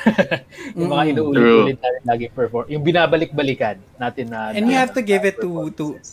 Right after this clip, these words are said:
Speaker 2: to, to, to Wish one oh seven point five because so far,
Speaker 1: Mm-hmm.
Speaker 2: all of the videos that they've actually presented were really good naman. Um,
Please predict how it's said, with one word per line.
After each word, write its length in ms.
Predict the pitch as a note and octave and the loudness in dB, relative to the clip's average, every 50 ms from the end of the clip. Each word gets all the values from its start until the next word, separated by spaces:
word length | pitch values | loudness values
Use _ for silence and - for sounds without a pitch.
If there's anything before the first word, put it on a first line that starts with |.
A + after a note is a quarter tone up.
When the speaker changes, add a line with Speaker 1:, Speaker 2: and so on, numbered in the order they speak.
| - | -6
Speaker 2:
to, 60 | D3+ D3 C#3 C#3 C3+ B2+ - | -6 -4 -4 -4 -6 -6 -6
to, 120 | D3 C#3+ C3+ B2+ B2 B2 B2 B2 - _ _ _ | -6 -6 -6 -6 -6 -8 -10 -10 -14 _ _ _
to 60 | C3+ B2+ A#2+ A#2 A#2 A#2 A#2+ A#2 A2+ A2+ | -6 -4 -4 -2 -2 -4 -4 -6 -6 -4
Wish 400 | A2+ C3 C3+ C3 - - - C3 | -4 -2 -2 -4 -4 -8 -6 -6
one 160 | B2+ B2 A#2+ | -4 -4 -4
oh 80 | A#2+ - | -6 -6
seven 240 | B2+ A2 A2 A#2 A2+ | -8 -8 -8 -8 -8
point 240 | A2+ G#2+ G#2+ G2+ | -8 -8 -8 -6
five 400 | - A2+ G#2 G2 F2+ F#2 G2 G#2+ | -4 -4 -4 -4 -6 -10 -12 -12
because 320 | B2 C3 - D3+ C#3+ C#3 - | -14 -6 -4 -2 -2 -2 -2
so 160 | - E3 D3+ | -4 -6 -4
far, 400 | - D#3+ C#3+ A#2+ A#2+ A#2 B2+ D#3+ | -2 0 0 0 0 -2 -2 -6
Speaker 1:
Mm-hmm. 320 | A3 - _ - - _ | -8 -12 _ -20 -20 _
Speaker 2:
all 160 | - D#3+ D#3+ F3+ | -2 0 0 0
of 80 | F3+ | 0
the 160 | F3 F3+ E3 | -2 -4 -4
videos 400 | D3+ C#3+ C3 C3+ C3+ C#3+ C#3 - | -4 -4 -4 -2 -4 -4 -4 -6
that 80 | D3 C#3 | -8 -4
they've 320 | C#3 C3+ C3 B2 A#2+ A#2 | -2 -2 -2 -2 -4 -8
actually 400 | A#2 A2+ A#2 - - C#3+ B2+ B2+ | -8 -8 -8 -10 -10 -12 -12 -12
presented 480 | - C3 B2 - - A2+ - - B2 A#2 | -10 -12 -10 -10 -10 -12 -8 -8 -8 -8
were 240 | A#2+ C3+ C#3+ C#3+ D3+ | -6 -6 -6 -6 -8
really 240 | E3 E3 E3 D#3+ C3+ | -8 -8 -8 -8 -6
good 240 | A#2 B2 A#2+ A#2 | -4 -4 -4 -4
naman. 400 | A2+ G#2+ G2+ F#2 F2+ F2 F2+ F#2+ - _ _ _ - _ _ - | -6 -10 -10 -12 -12 -14 -16 -18 -20 _ _ _ -20 _ _ -6
Um, 480 | B2+ B2+ B2+ B2 B2 A#2+ A#2+ B2+ C3 C3+ | -4 -2 -2 -2 -2 -4 -4 -4 -6 -6